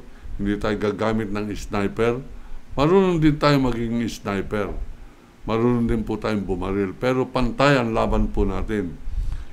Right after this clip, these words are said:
Hinahamon, inuulitin ko po ang notice. Hindi ko po binabago yan. Alas nuwebe ng umaga, November ten, twenty twenty-four, sa harapan ni Doktor Jose Rizal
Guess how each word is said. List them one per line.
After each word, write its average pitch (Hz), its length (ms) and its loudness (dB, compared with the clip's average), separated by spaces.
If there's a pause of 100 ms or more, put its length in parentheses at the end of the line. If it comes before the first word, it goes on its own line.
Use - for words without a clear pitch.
(420)
Hinahamon, 123 560 4
inuulitin 135 560 6
ko 131 160 2
po 156 220 6
ang 123 180 2
notice. 151 560 4 (480)
Hindi 123 240 2
ko 135 140 0
po 143 160 2
binabago 117 580 4
yan. 117 320 4 (480)
Alas 123 400 2
nuwebe 151 640 12 (340)
ng 120 240 0
umaga, 139 720 8 (380)
November 123 760 6
ten, 113 480 8 (480)
twenty 147 560 8
twenty-four, 131 840 4 (340)
sa - 160 0
harapan 131 500 6
ni 117 60 4
Doktor 127 400 0
Jose 110 380 4
Rizal 120 500 2